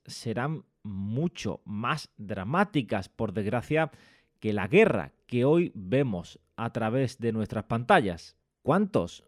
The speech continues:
millones de personas tendrán que abandonar sus hogares por el cambio climático?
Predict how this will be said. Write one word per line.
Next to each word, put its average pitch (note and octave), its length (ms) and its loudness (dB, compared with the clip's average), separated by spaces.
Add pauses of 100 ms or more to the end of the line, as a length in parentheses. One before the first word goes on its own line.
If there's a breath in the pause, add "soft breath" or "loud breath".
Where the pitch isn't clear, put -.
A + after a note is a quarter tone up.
(140)
millones A#2+ 520 4
de B2+ 80 4
personas B2+ 560 0
tendrán C3 400 0
que D#3 100 2
abandonar B2+ 720 2
sus B2+ 260 -4
hogares A#2+ 540 2 (300)
por A2 160 -2
el G#2 160 -4
cambio A2+ 680 2 (140)
climático? A2 760 -2